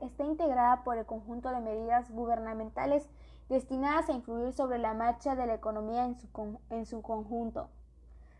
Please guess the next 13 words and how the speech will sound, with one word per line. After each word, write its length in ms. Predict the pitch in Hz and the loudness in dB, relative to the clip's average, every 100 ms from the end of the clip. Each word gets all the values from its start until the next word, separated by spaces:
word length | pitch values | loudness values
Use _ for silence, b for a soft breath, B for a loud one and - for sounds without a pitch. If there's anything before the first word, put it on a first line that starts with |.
| b - | b -4
Los 160 | 269 | -2
objetivos 720 | 294 294 294 285 320 359 403 - | 0 0 0 2 4 6 6 4
claves 360 | 294 285 294 | 4 6 6
de 100 | 277 | 4
la 200 | 254 233 | 4 4
política 460 | 233 233 233 262 262 | 2 -4 -4 -6 -4
económica 640 | 262 277 269 262 262 262 | -4 -2 0 0 0 -2
suelen 320 | 269 285 277 | 0 0 0
ser 180 | 269 254 | 0 -2
la 120 | 262 | 0
producción, 640 | 262 233 208 - 233 233 247 | -2 -4 -6 -8 0 0 0
el 140 | - 208 | -2 -2
empleo 680 | 214 - 233 240 254 269 | -2 -4 -2 0 2 0